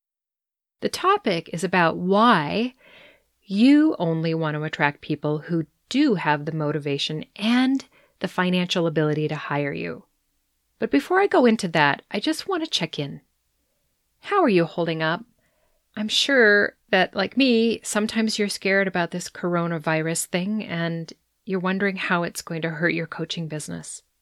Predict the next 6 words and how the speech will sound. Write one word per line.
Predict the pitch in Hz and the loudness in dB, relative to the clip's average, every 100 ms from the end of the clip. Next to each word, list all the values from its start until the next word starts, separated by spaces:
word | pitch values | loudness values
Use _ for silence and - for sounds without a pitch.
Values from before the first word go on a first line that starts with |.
| _ _ _ _ _ _ _ _ - | _ _ _ _ _ _ _ _ -2
I | 196 | 0
want | 196 247 254 | 2 2 2
you | 269 | 0
to | 254 | 2
know | 214 185 175 170 | 0 0 0 -2
something. | - 165 165 170 175 | -4 -8 -10 -12 -12